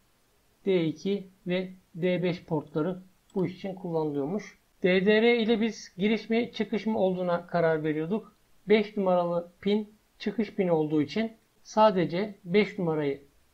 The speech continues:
bir yaptık. Yedi, altı, beş, dört, üç, iki, bir, sıfır. Pull-up direnci kullandığım için iki numaralı girişte bakın bir yaptım. Girişlerde bir pull-up dirençli, sıfır yaparsam pull-up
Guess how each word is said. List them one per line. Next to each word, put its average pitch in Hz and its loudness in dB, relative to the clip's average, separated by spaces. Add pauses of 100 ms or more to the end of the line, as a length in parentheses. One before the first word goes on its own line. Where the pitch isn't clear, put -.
(340)
bir 202 2
yaptık. 220 -2 (800)
Yedi, 180 -4
altı, 165 -4
beş, 170 -6
dört, 170 -4
üç, 175 -8
iki, 160 -10
bir, 196 0
sıfır. 180 -10 (500)
Pull-up 262 4
direnci 175 0
kullandığım 202 -2
için 165 -10 (680)
iki 247 0
numaralı 165 4
girişte 185 -2 (440)
bakın 208 0
bir 208 2
yaptım. 165 -2 (460)
Girişlerde 180 0 (340)
bir 202 4 (120)
pull-up 185 4
dirençli, 165 -2
sıfır 208 -2
yaparsam 165 0
pull-up 185 0